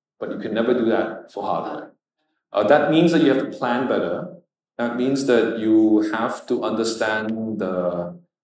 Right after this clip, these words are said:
time delay to the physicality, to the market segment, customer segment, and then you gotta, like, find all kinds of clever ways. We, we, we did not spend much on marketing so far, but we've been generating significant reach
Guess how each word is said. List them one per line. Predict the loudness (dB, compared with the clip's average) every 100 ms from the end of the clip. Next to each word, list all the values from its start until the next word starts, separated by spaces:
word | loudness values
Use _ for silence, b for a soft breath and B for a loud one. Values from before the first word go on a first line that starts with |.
| _ _
time | 0 0 2
delay | 2 4 6 4 2
to |
the | 0
physicality, | -2 -4 -4 -4 -2 -2 -2 0 2 0 -2
to | -4
the | -4 -2 -2 -4 -8 -14 _ _ _ _ _ _ _ _ _ _
market | 2 4 4
segment, | 4 2 2
customer | -2 -2 -2
segment, | 0 -2 -2 -2 -2 -2 -4
and | 0
then | 2
you | 4
gotta, | 4 4
like, | 4 0 -6 -14 _ _
find | 0 0 2 2
all | 0 0
kinds | -2
of | -4 -2
clever | 2 4
ways. | 4 2 2
We, | 2 2
we, | 2 2 2 2
we | 2
did | 4 2
not | 2 -2
spend | -4 -2 0 0 0 -4
much | -4 -4 -6
on | -8
marketing | -6 -4 -4 -6
so | -2 -2 0
far, | -2 0 -2
but | -2 -2 0
we've | 0 2
been | -2
generating | -2 -2 0 2 0 -2
significant | -6 -12 -8 -4 -4 -4
reach | -6 -6 -14 -16 -20